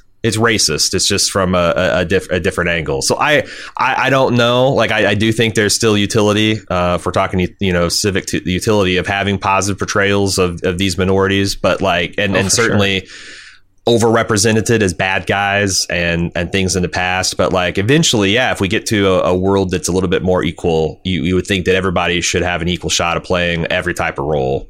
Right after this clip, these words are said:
Speaker 1: even the, the shitheels. So.
Speaker 2: Oh, and our, our real world lags, lags way behind Hollywood in this regard. So I, I feel like, uh, when you're looking at Hollywood, saying,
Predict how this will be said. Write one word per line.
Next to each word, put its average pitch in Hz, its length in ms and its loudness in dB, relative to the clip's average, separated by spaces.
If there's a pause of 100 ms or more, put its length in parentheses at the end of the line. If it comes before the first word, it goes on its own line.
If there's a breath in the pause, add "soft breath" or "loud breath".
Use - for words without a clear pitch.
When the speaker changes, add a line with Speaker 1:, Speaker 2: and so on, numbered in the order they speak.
(120)
Speaker 1:
even 80 360 -2
the, 76 420 0
the 82 80 -2
shitheels. 71 680 -4 (420)
So. 73 460 -2 (320 soft breath)
Speaker 2:
Oh, 160 200 2
and 131 100 0
our, 139 440 0
our 123 280 0
real 110 300 0
world 101 280 2
lags, 95 520 -2 (120)
lags 107 340 -2
way 113 120 2
behind 101 300 -2
Hollywood 87 460 -4
in 90 100 -8
this 90 220 -8
regard. 90 500 -6 (400)
So 101 220 -4
I, 95 360 -2
I 90 40 -4
feel 110 180 -2
like, 95 240 -2
uh, 92 140 -4
when 98 180 -4
you're 92 100 -4
looking 104 240 -2
at 87 80 -4
Hollywood, 90 680 -2 (600)
saying, 90 500 -4